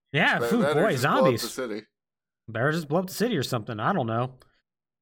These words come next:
Speaker 1: So they end up going to this graveyard. They, you fight a giant plant monster,
Speaker 2: Sure.
Speaker 1: as, as one does.
Speaker 2: Yep.
Speaker 1: Uh,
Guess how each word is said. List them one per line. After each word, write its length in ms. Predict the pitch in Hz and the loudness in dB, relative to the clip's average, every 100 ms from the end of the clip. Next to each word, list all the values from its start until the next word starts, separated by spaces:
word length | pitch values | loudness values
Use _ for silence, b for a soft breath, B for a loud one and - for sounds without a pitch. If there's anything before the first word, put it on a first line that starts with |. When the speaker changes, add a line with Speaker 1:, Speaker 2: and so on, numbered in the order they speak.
| _ _ - | _ _ -2
Speaker 1:
So 260 | 247 240 247 | 0 0 -2
they 140 | 269 | 0
end 100 | 320 | 0
up 60 | 208 | 2
going 160 | 208 196 | 0 0
to 60 | |
this 120 | 175 - | -2 0
graveyard. 540 | 120 104 110 107 107 | 0 0 0 0 -2
They, 180 | 123 135 | -6 -6
you 120 | 127 127 | -4 -2
fight 280 | - 117 | 0 -2
a 40 | 107 | -2
giant 300 | 107 98 107 | -6 -6 -10
plant 200 | 92 98 | -14 -14
monster, 460 | 95 95 - 95 - - | -12 -10 -8 -10 -10 -6
Speaker 2:
Sure. 160 | 101 | -4
Speaker 1:
as, 140 | 85 - | -6 -8
as 140 | 107 92 | -12 -10
one 140 | 95 | -8
does. 280 | 98 98 - | -6 -6 -6
Speaker 2:
Yep. 140 | 92 - | -12 -14
Speaker 1:
Uh, 240 | - 90 | -16 -14